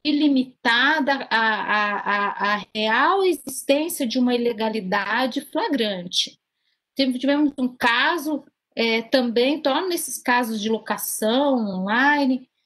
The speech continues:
é, que se discutia, é, não tá lá a existência da convenção de arbitragem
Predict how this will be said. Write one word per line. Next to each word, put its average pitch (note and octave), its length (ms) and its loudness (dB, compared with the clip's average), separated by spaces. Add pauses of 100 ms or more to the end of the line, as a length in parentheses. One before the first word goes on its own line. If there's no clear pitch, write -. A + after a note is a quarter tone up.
(160)
é, G#3 880 0 (1080)
que B3+ 240 4
se C4 160 0
discutia, D#4 920 0
é, A3+ 560 0
não C4 160 2
tá D#4+ 220 2 (260)
lá C4+ 140 2
a - 60 -12 (520)
existência C#4 520 0
da A3+ 100 0
convenção A#3+ 840 -2
de B3+ 120 0
arbitragem G#3+ 1000 -2